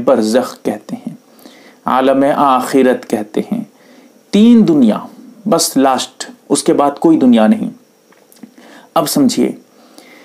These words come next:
जो पहली दुनिया थी उसमें सिर्फ और सिर्फ रूहें हैं, क्योंकि सिर्फ रूह हैं, हमारी रूह भी वहाँ पर थी। लेकिन अब यहाँ पर इस दुनिया में आने के बाद हमारा जिस्म हो गया, हम उसमें रूह आ गई,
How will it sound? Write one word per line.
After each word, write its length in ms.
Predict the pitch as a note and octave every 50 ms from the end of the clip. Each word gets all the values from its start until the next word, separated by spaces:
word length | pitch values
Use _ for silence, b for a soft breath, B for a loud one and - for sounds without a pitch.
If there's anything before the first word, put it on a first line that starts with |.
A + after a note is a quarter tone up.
| b b b b b b b b _ _ _
जो 340 | D4+ C#4+ G3+ D3+ D#3 G3 A#3+ A3+
पहली 400 | A#3 - G3+ F3+ F3+ G3+ A#3+ A#3
दुनिया 400 | F#3+ A3 G3+ F#3 F3 E3+ D#3+ D3 B2
थी 260 | - - C#3 C#3 D3+ D#3+
उसमें 380 | - F#3 - - G#3 G#3+ A3+ G#3+
सिर्फ 400 | - - - - C4+ C#4+ - -
और 120 | A3+ A3 F#3
सिर्फ 320 | - - A#3 G#3+ A3 -
रूहें 600 | D#3+ C3+ D3 F3+ G3 G3 F#3+ E3+ - F#3+ G#3 F#3+
हैं, 240 | C#3+ A#2 A2+ G#2 - - - - _ _ _ _ _ _ _ _ _ _ _ _
क्योंकि 220 | - F3 F#3 - G#3+
सिर्फ 300 | - - C#4 B3+ - -
रूह 240 | F#3+ F3+ D#3 - A#2
हैं, 120 | G#2+ A2 - _ _ _ _ _ -
हमारी 400 | - D3 D3+ D#3+ E3 F3 F#3+ F#3
रूह 260 | D#3 F3 G#3+ A3+ A3+
भी 120 | G3 G3+ G#3
वहाँ 220 | F#3 D3+ C#3+ C#3
पर 160 | - - D3 C#3+
थी। 220 | - - - - - B B B B B B B B
लेकिन 200 | - D#3 F3 F#3+
अब 200 | - - G3+ F#3 G#3
यहाँ 220 | F#3+ E3 F3 F3+
पर 180 | F3 F#3 F#3 F#3
इस 80 | E3 D3+
दुनिया 340 | C#3 E3 E3 D#3+ E3 E3 D#3+
में 100 | D#3 D#3
आने 220 | D3+ D3 C#3+ C#3+ C#3
के 120 | - D3
बाद 280 | C#3 C#3 C#3+ D#3 D#3 - B B B B B B
हमारा 320 | C#3+ C3+ C3+ C3+ C#3 C#3 C3
जिस्म 340 | A#2+ B2+ F3 F3 - E3+ E3+
हो 180 | D#3+ D3 D3+
गया, 280 | C#3+ D3+ D3+ D3+ D3+ D3
हम 340 | C#3 B2+ C#3 C#3+ C#3+ C#3 A2+
उसमें 260 | - - - D3 C#3
रूह 360 | B2 C3 D#3+ F#3+ F#3 E3 D3 C3+
आ 100 | D#3 D#3
गई, 300 | D3 D#3+ D#3 D#3 D3